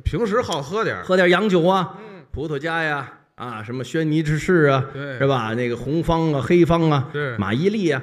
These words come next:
Speaker 1: 对。
Speaker 2: 喜欢喝点这个。
Speaker 1: 我喝谁？我喝马伊琍。
Speaker 2: 谁呀？
Speaker 1: 马爹利。
Speaker 2: 哦，马什么利？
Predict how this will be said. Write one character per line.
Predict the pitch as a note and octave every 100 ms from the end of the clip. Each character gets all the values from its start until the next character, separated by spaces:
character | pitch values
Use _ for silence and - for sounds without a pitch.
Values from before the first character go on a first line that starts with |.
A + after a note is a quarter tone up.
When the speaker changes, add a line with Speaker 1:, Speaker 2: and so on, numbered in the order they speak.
| -
Speaker 1:
对。 | B2 A2
Speaker 2:
喜 | G#2 G2+
欢 | A2
喝 | G#2+ B2
点 | A#2 F#2+
这 | B2
个。 | F2+ - - _ _ _ _ _ _ _
Speaker 1:
我 | A2+
喝 | - E3+
谁？ | C#3+
我 | B2
喝 | B2 F#3+
马 | D3+ A#2
伊 | F#3
琍。 | A3 A#3 F#2 E2+ G#2 - _ _ _ _ -
Speaker 2:
谁 |
呀？ | D3 D#3 - _ _ _ _
Speaker 1:
马 | D3 F3+
爹 | G#3+ D#4 E4
利。 | D#4 A3 B2+ F2+ -
Speaker 2:
哦， | G#3+ A#3 F#3+ D#3 C3 A#2
马 | F3
什 | F3+
么 | D#4
利？ | F4